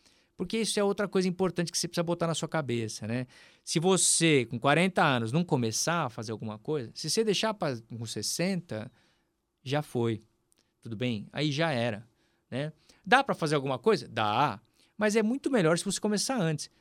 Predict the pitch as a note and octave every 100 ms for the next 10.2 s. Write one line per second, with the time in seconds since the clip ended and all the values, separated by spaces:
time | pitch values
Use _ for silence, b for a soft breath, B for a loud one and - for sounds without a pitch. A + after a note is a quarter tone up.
0 | _ _ _ B3 F#3+ F#3 G#3+ C4 F3+ C#3
1 | - F3+ G#3+ G#3 D#3 C3+ F3 C4+ D#4+ E4
2 | D4+ G#3+ G3+ F#3 G#3 F#3 G3 D#3 B2+ B2
3 | G#2+ - - - G#3 A#3+ A#2 A2 C#3+ -
4 | F#3+ A3 C#4+ F3+ D3+ A#2+ G#2+ - _ _
5 | _ _ - D#3 D#3+ F#3+ C4 D4+ F4+ G3
6 | A3 C4+ D4 F#4 F4+ F#4 A3 D#3+ A#2+ b
7 | b b b b b _ C#3 E3+ A#3+ A3
8 | G#3 F#3 - E3+ G3 G3+ C3 D3 G#3+ B3
9 | - _ _ F3 D#3+ D#3+ D#3+ F#3 F#3+ F#3+
10 | G3